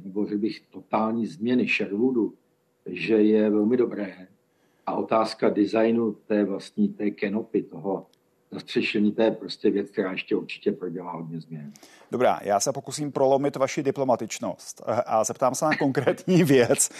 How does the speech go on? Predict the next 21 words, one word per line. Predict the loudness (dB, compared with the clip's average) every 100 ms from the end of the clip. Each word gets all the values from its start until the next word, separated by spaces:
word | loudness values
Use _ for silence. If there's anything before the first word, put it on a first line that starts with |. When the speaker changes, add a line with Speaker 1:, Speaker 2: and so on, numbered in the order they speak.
| -8 2
Speaker 2:
A | 2
sice | 4 4 6 4 4
na | 4
to, | 2
co | 2 0
se | 0
taky | -2 -4
často | -4 -4 -2
zmiňuje, | 0 0 0 0 -2
a | -2
sice, | -4 -2 2 6 6 4
že | 0 -2 2 4 6 4 -2 -6 0
ta | 2 2
plánovaná | _ 2 2 4 2 2 0
stavba | -2 -2 0 2 2 2
vlastně | -2 0 0 -4 -2 0 0 -2
nemá | -2 0 2 0 0
stěny, | -2 -4 -2 -4 -2 -6 -10 -20 -18
že | -8 -4 -4
to | 0 0
je, | 2 4 6 4